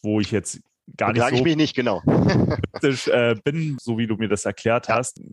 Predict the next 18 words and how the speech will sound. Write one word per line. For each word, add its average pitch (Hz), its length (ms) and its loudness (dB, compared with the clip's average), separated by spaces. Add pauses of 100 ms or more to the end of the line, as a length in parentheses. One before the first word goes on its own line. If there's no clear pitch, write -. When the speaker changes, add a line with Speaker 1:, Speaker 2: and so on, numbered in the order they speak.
(120)
Speaker 1:
s-, 107 460 -8
lässt 120 260 0
sich 123 160 0
sicherlich 120 440 2
auch 107 120 2
ein 107 120 -2
gutes 107 260 -2
Einkommen 104 580 -2
dadurch 95 400 0
erzielen, 92 720 0
ähm, 90 280 0
und 92 240 -4
ein 87 60 -6
tolles 98 260 0
Produkt 95 340 -4
bauen. - 320 -4 (160)
Speaker 2:
Mhm, 139 220 0 (320)
genau. 87 240 0